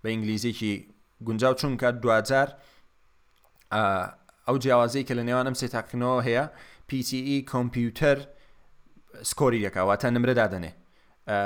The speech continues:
پیرسن ئەی ئای یەکی دی-، پەرە پێداوە، لە ڕێی ئەو ئای، ئەی ئای یەوە تاقیکردنەوەکە هەڵدەسەنگێنرێت. دوای ئەوەی کە تستەی کرد، ئەوەی کە تاقیکردنەوەکە دەکا، لە ڕێی ئەم ئەی ئای یەوە تاقیکردنەوەکە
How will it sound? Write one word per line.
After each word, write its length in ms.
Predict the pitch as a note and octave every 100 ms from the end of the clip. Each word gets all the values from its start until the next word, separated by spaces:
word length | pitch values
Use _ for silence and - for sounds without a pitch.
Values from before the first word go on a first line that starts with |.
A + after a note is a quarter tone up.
| G2+ - - - _ _ _ _ -
پیرسن 460 | - A#2+ - C#3 C#3+ C3+ -
ئەی 120 | B2+ C3
ئای 140 | C#3
یەکی 280 | C#3 B2+ B2 A2+
دی-، 140 | A#2 A#2 G#2+
پەرە 180 | A2+ A#2 B2+
پێداوە، 360 | A#2 A#2+ D3 E3 - - _
لە 60 | A#2
ڕێی 120 | A#2+ B2+
ئەو 80 | D3
ئای، 140 | B2+ A#2+ A2+
ئەی 120 | B2 G#2
ئای 140 | G#2+ G#2+
یەوە 180 | B2 D#3+ D#3 - -
تاقیکردنەوەکە 600 | B2 A2+ B2 A2 A2 - C#3+ -
هەڵدەسەنگێنرێت. 680 | C3 B2+ A#2 A2 G2+ F#2+ F#2
دوای 160 | A2+ B2
ئەوەی 180 | B2 B2
کە 120 | A#2+ A2 - - _ -
تستەی 340 | A2+ - A2
کرد، 200 | C#3 A#2+
ئەوەی 160 | A2 B2
کە 60 | A#2+ A#2
تاقیکردنەوەکە 460 | G#2 A2 G#2 C#3 C3+
دەکا، 200 | B2+ D#3+ F3+ - - _ _ _ -
لە 100 | A2+
ڕێی 140 | A#2 B2 -
ئەم 120 | C3+ C3+
ئەی 100 | B2
ئای 140 | A#2+ A2+
یەوە 200 | A#2 A#2 A2+ -
تاقیکردنەوەکە 440 | - - G#2+ G2+